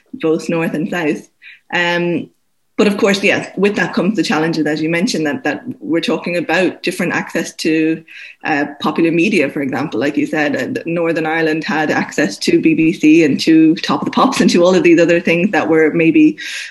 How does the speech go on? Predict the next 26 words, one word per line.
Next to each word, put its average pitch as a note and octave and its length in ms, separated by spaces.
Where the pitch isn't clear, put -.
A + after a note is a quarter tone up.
um, D#3 320
a D#3 60
little E3+ 180
bit C3 280
not E3+ 520
as G3 100
accessible A3+ 540
in, G3+ 240
in G3 100
the F#3+ 80
Republic G3 380
of F#3+ 100
Ireland, F#3+ 360
or, D3 200
you F3 100
know, D#3+ 120
weren't D#3+ 280
as D#3 140
accessible, - 680
um, D3 180
until E3+ 240
later, B3+ 540
which - 160
of G3+ 120
course - 480
has - 480